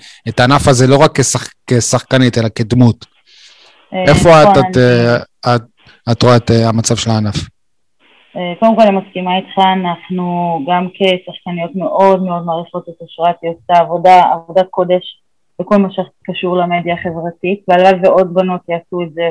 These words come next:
Speaker 2: ו-, אה, כי אוש-, אושרת פתחה לנו הרבה דלתות, אה, שלא היו,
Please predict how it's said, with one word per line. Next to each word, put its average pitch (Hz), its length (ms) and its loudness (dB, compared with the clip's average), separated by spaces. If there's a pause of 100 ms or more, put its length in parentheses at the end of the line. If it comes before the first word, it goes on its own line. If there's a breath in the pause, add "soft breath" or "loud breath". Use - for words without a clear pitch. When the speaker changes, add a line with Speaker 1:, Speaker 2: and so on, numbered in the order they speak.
(100)
Speaker 2:
ו-, 156 460 -6 (680)
אה, 156 320 -6 (540)
כי 175 160 -4
אוש-, 180 260 -2
אושרת 180 300 -4 (120)
פתחה 190 260 -4
לנו 185 200 -2
הרבה 170 200 -2
דלתות, 180 440 -4 (160)
אה, 160 240 -2 (100)
שלא 165 220 0
היו, 175 280 0